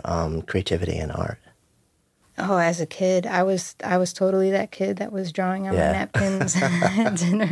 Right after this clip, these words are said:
Speaker 2: and drawing on the sides of my homework and everything. And, you know, thankfully, I went to a school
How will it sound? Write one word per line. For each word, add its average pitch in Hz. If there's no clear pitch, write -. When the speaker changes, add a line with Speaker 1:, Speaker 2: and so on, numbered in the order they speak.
Speaker 2:
and 202
drawing 214
on 196
the 196
sides 196
of 185
my 185
homework 190
and 190
everything. 185
And, 180
you 247
know, 269
thankfully, 233
I 180
went 190
to -
a 180
school 185